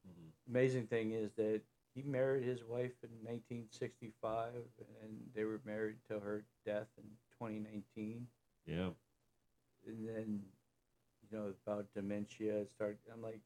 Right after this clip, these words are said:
Speaker 2: which is understanding, you know, um, once you lose your loved one, you know,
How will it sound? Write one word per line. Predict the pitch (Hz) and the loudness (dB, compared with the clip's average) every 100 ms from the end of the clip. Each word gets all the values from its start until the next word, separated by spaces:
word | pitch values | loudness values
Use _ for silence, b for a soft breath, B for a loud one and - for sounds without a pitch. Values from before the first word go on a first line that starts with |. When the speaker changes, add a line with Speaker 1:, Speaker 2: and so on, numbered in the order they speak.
| - | -12
Speaker 2:
which | 120 110 120 | -8 -8 -4
is | 107 | 0
understanding, | 117 104 - 113 110 110 104 - _ | 0 0 -2 -2 0 0 -4 -8 _
you | 123 113 | -8 -6
know, | 104 98 _ _ _ _ _ _ _ _ _ _ _ - | -6 -8 _ _ _ _ _ _ _ _ _ _ _ -2
um, | 117 110 107 104 98 - _ _ _ 120 | 2 4 6 4 2 -12 _ _ _ -4
once | 113 117 | -4 -4
you | 110 113 | -6 -6
lose | 104 | -6
your | 104 | -4
loved | 104 107 104 | 0 0 0
one, | 104 107 107 | -4 -4 -6
you | 98 101 | -8 -12
know, | 101 | -18